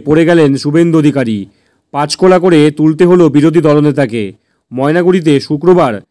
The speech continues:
নির্যাতিতা ও তার আত্মঘাতী কিশোরীর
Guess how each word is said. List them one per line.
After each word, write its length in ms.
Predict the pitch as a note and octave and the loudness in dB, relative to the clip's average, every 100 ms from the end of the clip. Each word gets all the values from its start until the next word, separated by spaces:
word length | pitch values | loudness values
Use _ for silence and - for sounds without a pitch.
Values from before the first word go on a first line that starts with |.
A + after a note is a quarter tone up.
| _ - | _ -10
নির্যাতিতা 600 | C3 D3+ D3+ E3+ D#3+ E3 C#3+ - | -2 -2 0 -2 -2 -2 -2 -4
ও 60 | D#3+ | -8
তার 160 | D#3+ D#3+ C#3+ | -4 -4 -4
আত্মঘাতী 520 | C#3+ - F3 F3 D#3+ C#3+ A#2+ | -6 -6 -4 -2 0 -2 -2
কিশোরীর 420 | D3+ F3 F3 C#3 | -2 2 2 2